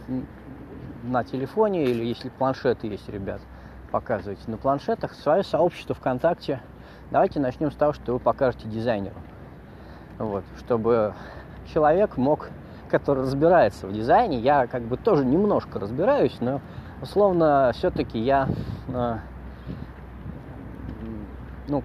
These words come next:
как бы, я же ведущий, поэтому пусть вам подскажет дизайнер. Значит, э, открывайте, пожалуйста, ваше сообщество ВКонтакте и показывайте вашему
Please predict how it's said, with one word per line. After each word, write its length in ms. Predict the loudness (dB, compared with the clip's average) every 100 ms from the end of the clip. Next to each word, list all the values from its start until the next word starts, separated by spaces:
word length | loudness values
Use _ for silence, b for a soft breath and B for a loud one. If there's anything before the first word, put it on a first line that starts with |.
| 0
как 160 | 0 0
бы, 120 | 0
я 80 | 0
же 60 | 2
ведущий, 320 | 0 0 0
поэтому 340 | 0 0 -4 -8 B B -4
пусть 160 | 0 0
вам 100 | 0
подскажет 400 | -2 0 -2 0
дизайнер. 380 | 0 0 -2 -10 -2
Значит, 260 | 0 0 -6 B B B B B -14 -14 -2
э, 300 | 2 4 4 -2 B B
открывайте, 500 | 0 6 6 6 4
пожалуйста, 480 | 0 2 0 0 -2
ваше 180 | -2 0
сообщество 520 | 4 4 4 -6 -12
ВКонтакте 580 | -2 0 2 0 0 -8 -8 B B B B -18 -18 -18 -18 -18 -18 -8 -2
и 100 | 2
показывайте 720 | 2 4 4 6 2 0 0
вашему 500 | 0 0 -2 -2